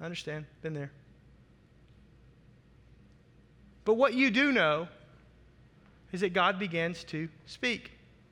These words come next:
God begins to work. And he calls you.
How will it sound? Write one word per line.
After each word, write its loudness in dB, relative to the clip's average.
God 0
begins -4
to -8
work. 0
And -6
he -4
calls -4
you. -12